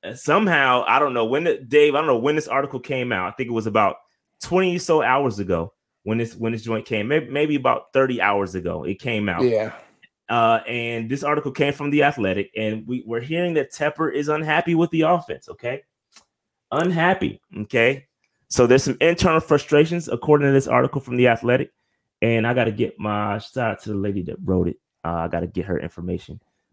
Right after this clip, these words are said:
Speaker 1: Dave, can you look up who wrote that while I
Speaker 2: Hold
Speaker 1: go,
Speaker 2: on.
Speaker 1: while I go to this? But there's some internal frustrations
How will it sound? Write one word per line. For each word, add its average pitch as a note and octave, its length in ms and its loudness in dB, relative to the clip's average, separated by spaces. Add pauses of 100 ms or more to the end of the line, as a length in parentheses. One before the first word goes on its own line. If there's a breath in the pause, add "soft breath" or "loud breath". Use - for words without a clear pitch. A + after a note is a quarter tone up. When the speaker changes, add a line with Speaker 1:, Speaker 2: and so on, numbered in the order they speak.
Speaker 1:
Dave, B2 200 4
can E3 100 0
you E3 60 2
look E3 140 4
up C#3+ 100 2
who D3+ 80 0
wrote C#3+ 200 0
that C#3+ 260 -4 (380)
while A#2 160 -2
I A#2+ 40 0
Speaker 2:
Hold A#2+ 80 -2
Speaker 1:
go, B2 200 2
Speaker 2:
on. F#2+ 120 -14
Speaker 1:
while A2+ 180 -2
I - 20 -8
go A#2 140 -2
to A#2+ 80 -4
this? A#2+ 240 -4 (280)
But A2 220 4
there's A#2+ 140 2
some A#2 100 -6
internal F3+ 400 4
frustrations C#3 840 0